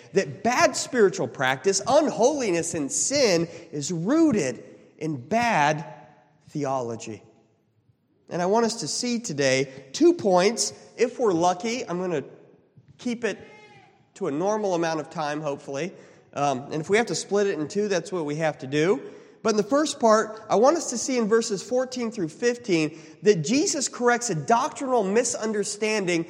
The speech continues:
about himself. And in the second part, in verses sixteen through seventeen, we have two allusions that Christ tells us that warn us against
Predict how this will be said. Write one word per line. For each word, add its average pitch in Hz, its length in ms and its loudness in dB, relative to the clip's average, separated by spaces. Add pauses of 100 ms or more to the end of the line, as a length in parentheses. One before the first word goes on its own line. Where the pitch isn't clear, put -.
(160)
about 190 300 4
himself. 175 880 -2 (2000)
And 180 120 -2
in 214 120 2
the 147 80 0
second 349 400 -6
part, 123 300 -6
in 151 80 -4
verses 196 360 0
sixteen 240 460 -2
through 156 160 -2
seventeen, 175 800 0 (300)
we 254 200 -2
have 190 580 0
two 311 380 4
allusions 208 840 2
that 170 160 -6
Christ 196 420 -2
tells 240 400 -2
us 151 220 -2
that - 420 -4
warn 277 540 4
us 226 320 0
against 220 420 0